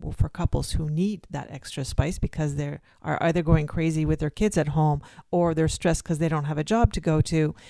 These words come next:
But you need to get into your relationship and you need to spark that intimacy because that's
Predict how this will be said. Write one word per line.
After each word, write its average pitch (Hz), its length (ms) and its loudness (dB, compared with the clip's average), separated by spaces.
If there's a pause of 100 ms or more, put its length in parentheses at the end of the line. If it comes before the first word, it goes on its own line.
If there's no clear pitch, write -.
(240)
But 190 120 6
you 190 140 0
need 208 340 2
to 190 100 -2
get 156 220 -2
into 156 680 -2
your 156 220 0
relationship 151 800 2
and 143 140 2
you 147 80 -2
need 175 220 0
to 143 100 0
spark - 440 0
that 135 180 -2
intimacy 156 560 2
because 151 280 0
that's 175 200 -6